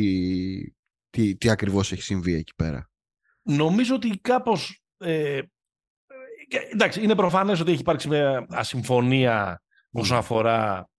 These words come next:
Speaker 2: το μεταγραφικό σχεδιασμό και, υποθέτω, και το τι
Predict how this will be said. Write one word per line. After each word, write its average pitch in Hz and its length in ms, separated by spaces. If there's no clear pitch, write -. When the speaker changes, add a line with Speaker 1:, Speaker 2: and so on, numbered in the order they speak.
Speaker 2:
το 151 100
μεταγραφικό 120 600
σχεδιασμό 117 760
και, 165 120
υποθέτω, 139 640
και 139 120
το - 320
τι 117 320